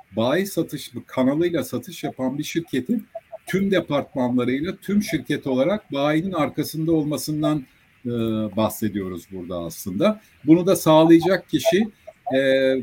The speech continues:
bayi ilişkileri departmanı bir şekilde sağlayabilir ama esas genel müdürdür bunu sağlayacak kişi.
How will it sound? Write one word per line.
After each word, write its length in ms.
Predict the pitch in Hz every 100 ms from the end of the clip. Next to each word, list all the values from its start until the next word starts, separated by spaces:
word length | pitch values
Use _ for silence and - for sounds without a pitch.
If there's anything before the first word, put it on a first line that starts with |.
| 127
bayi 340 | 120 135 151 160
ilişkileri 460 | 151 - 170 160
departmanı 560 | 160 - 151 - 165 160
bir 40 |
şekilde 420 | - 156 - 160
sağlayabilir 720 | 147 - 151 147 165 165 196
ama 260 | 190 160 202 214 - -
esas 400 | 151 147 175 -
genel 320 | - 151 160 143
müdürdür 480 | 113 101 98 87
bunu 160 | 95 95
sağlayacak 680 | - 101 90 85 90 - -
kişi. 200 | -